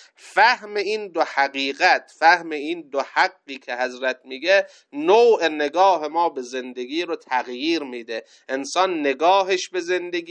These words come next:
و کار کردنش، رفتارش در زندگی بسیار متفاوت است. حق اول آن است که حق تلخ است، حق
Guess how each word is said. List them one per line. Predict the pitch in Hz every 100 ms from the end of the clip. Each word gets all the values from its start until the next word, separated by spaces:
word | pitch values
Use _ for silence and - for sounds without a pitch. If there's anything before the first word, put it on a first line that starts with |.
| 175
و | 151
کار | 139 - 139 135 131
کردنش، | 131 131 127 156 175 143 120 _ _
رفتارش | 127 139 143 139 - 170 196 170 143
در | - 131 127
زندگی | 123 131 135 135 156 214 214 _
بسیار | 143 147 143 165 196 160
متفاوت | 127 - 113 - 117 117 117 113
است. | 104 - _ _
حق | - - 214 277 _ 214
اول | 185 180 170 185 208 190
آن | 180 180 165
است | 147 135 - -
که | 127 123 - _
حق | - - 254 226
تلخ | - 233 247 214 -
است، | 117 104 - _ _
حق | - 220